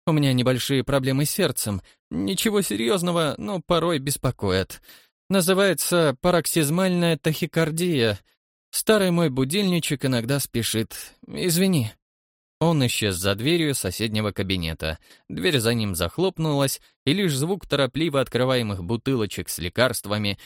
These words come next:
и принимаемых таблеток чуть слышно просачивался в холл.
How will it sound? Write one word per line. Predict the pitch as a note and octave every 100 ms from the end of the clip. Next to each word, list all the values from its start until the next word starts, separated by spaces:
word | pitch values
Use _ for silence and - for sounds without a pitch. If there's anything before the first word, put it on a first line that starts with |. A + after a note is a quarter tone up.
| -
и | B2+
принимаемых | A2+ A2+ G#2+ G#2 D#2+ D#2+
таблеток | - D2 G#2 E3 D#3+ D3+ -
чуть | - G#3+ -
слышно | - D#3 D3+ C3+
просачивался | B2 F2+ - A2 - G#2 G2 - F2+
в |
холл. | - D2+ C2 -